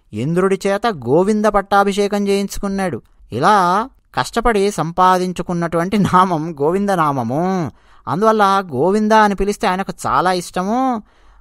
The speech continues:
అందుకనే వరుసగా ఈ రోజు నుంచి మొదలుపెట్టి మూడు రోజుల పాటు పాశురాలలో గోవింద గోవింద గోవింద అని మూడు సార్లు గోవింద నామాన్ని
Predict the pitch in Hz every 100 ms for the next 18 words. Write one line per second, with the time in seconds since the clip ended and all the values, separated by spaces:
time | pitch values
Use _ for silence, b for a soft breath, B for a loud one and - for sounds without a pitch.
0 | - 107 180 180 208 143 147 - - 233
1 | 226 175 165 185 185 233 220 202 190 180
2 | 196 196 190 - 185 196 165 208 220 202
3 | 208 202 202 190 196 165 180 190 185 190
4 | 208 226 139 170 214 214 196 196 196 175
5 | 185 190 185 180 185 185 147 214 220 190
6 | 214 202 175 202 196 185 180 180 214 226